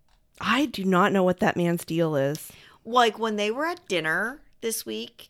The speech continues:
Speaker 2: and he was, "Well, no, I just want it to be the four of us. What happened to our family? What happened to our family? You decided to fucking blow that up, man, like, twenty-some years ago when you cheated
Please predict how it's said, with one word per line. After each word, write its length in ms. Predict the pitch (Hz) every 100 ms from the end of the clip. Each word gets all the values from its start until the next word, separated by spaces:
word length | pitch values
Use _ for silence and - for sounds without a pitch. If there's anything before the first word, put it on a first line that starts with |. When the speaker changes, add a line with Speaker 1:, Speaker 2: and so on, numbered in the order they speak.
| -
Speaker 2:
and 160 | 208
he 140 | 202 190
was, 240 | 185 - - _ _
"Well, 100 | 220
no, 220 | 214 226
I 80 | 214
just 240 | 196 196 214
want 140 | 208
it 80 | 202
to 80 | -
be 80 | 196
the 120 | 196
four 280 | - 190 202
of 120 | 196
us. 200 | 180 - - -
What 100 | 262 254
happened 280 | 277 269
to 60 | 233
our 160 | 220 196
family? 500 | 196 214 240 151 139 - - -
What 120 | 415
happened 240 | 494 440
to 60 | 349
our 120 | 262
family? 560 | - 285 392 208 196 - - -
You 140 | 403
decided 300 | 571 - 370
to 80 | 269
fucking 320 | 302 294 254
blow 200 | 254 269
that 180 | 254 220
up, 180 | 294 -
man, 320 | 208 151 269
like, 220 | 262 247
twenty-some 540 | - 370 349 311 311 294
years 200 | 330 508
ago 220 | - 175 269
when 160 | 302
you 120 | 294 302
cheated 280 | - 508